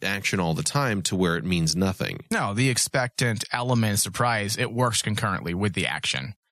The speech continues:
Speaker 2: And that's why it feels so seamless when we go right into that fight scene. Because when you think about it, the suspense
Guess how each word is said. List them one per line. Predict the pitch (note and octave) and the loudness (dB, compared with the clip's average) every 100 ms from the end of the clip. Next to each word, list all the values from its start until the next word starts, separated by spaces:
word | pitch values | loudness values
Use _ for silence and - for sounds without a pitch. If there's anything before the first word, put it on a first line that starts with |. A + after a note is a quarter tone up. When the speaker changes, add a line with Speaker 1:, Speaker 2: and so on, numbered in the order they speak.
| _ | _
Speaker 2:
And | C3+ B2+ | -4 0
that's | C3 B2+ | 0 0
why | B2 A#2 A2 G#2+ | 2 2 2 -2
it | B2 - | -6 -4
feels | - C#3 A#2 | 0 2 2
so | - A2 | 0 0
seamless | - - G3 D3+ F2+ G2 - | 0 0 2 2 2 0 0
when | - B2+ | 0 2
we | C3+ C3+ | 2 2
go | B2+ | 2
right | B2+ B2 C3 C#3+ | 2 2 2 0
into | C#3+ B2+ | 0 0
that | A2+ - | 0 -4
fight | C3+ G#2 | -4 -2
scene. | - A#2+ | 0 0
Because | G#2 B2+ A#2+ | 0 0 2
when | A#2+ | 2
you | A2 | 2
think | F#3+ G3+ | 0 -2
about | B2+ G2 E2+ | -2 -2 -2
it, | F#2 - | -2 -2
the | |
suspense | B2 A2+ - - A2+ C3 - - | 0 0 0 0 -2 0 0 -2